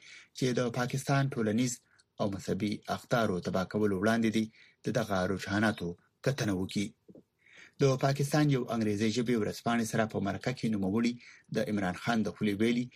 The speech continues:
فحاشي د ماشومانو او ښځو خلاف د جنسي زور زیاتي په رنګ پیښو سبب ګرځي. نوموړي د کومو ثبوتونو ورکولو بغیر ویلي، د موبایل فون د لنډو ویډیوګانو خپرولو اپلیکیشن یا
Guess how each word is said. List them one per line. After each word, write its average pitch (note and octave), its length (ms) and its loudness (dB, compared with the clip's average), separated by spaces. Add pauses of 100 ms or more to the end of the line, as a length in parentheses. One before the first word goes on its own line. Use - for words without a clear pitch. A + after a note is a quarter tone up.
(120)
فحاشي G#2+ 520 0 (100)
د - 20 0 (140)
ماشومانو A2 460 0 (100)
او A2 60 0 (100)
ښځو C#3 280 0
خلاف F#2 260 -2 (100)
د - 20 2 (100)
جنسي G2 300 -2 (120)
زور F#2 160 -2 (100)
زیاتي G2 340 0 (480)
په - 60 -2 (100)
رنګ G2+ 140 0 (100)
پیښو - 260 -2 (140)
سبب F#2 220 0 (100)
ګرځي. F#2+ 280 -2 (720)
نوموړي C#3+ 440 6
د B2+ 60 2 (160)
کومو G#2+ 240 -2
ثبوتونو G#2 400 -2
ورکولو G#2 500 0
بغیر F#2+ 240 0
ویلي، A2 320 2 (440)
د - 20 6 (200)
موبایل C3+ 400 2
فون D3 240 4
د C3+ 60 -2 (100)
لنډو B2 300 2
ویډیوګانو G2+ 560 0
خپرولو G2+ 400 0 (140)
اپلیکیشن B2+ 580 -4 (420)
یا G#2 80 2